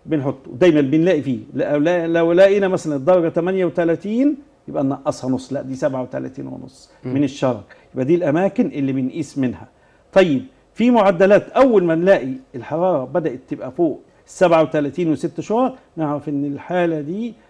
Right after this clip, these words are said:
Speaker 1: دي حرارة مش طبيعية وحلا-، حرارة مرضية، خصوصًا، خصوصًا لما تستمر وتبدأ متواصلة، ونقيسها بعد ساعتين نلاقيها، وبعد أربعة نلاقيها،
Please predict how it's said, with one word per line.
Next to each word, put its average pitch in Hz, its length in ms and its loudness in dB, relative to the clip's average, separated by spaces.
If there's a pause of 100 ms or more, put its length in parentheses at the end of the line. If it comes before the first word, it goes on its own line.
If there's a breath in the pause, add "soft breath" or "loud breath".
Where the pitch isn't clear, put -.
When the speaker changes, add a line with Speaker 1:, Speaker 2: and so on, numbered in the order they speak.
(140 soft breath)
Speaker 1:
دي 151 160 -2
حرارة 160 440 -2
مش 175 260 -6
طبيعية 165 600 -2
وحلا-، 147 560 -6
حرارة 180 520 -4 (240 soft breath)
مرضية، 151 320 0
خصوصًا، 156 400 -6 (280 soft breath)
خصوصًا 208 300 -2
لما 143 300 2
تستمر 160 680 -4 (120)
وتبدأ 160 460 -4 (340)
متواصلة، 165 640 -2 (260 soft breath)
ونقيسها 139 360 -4
بعد 127 220 2
ساعتين 139 440 -2
نلاقيها، 151 460 -2
وبعد 127 320 -4
أربعة 127 340 -2
نلاقيها، 175 580 -2